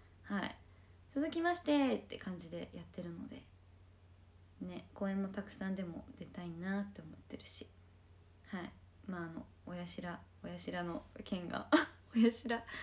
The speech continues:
親白って略せてないよね、別に。図しか略せてないね。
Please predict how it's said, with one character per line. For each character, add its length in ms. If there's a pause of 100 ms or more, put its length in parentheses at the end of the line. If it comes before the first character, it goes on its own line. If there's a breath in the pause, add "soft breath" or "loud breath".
(160 loud breath)
親 200
白 200
っ 120
て 120
略 260
せ 120
て 100
な 100
い 40
よ 60
ね、 120
別 220
に。 200 (680 soft breath)
図 240
し 100
か 100
略 380
せ 360
て 120
な 100
い 100
ね。 240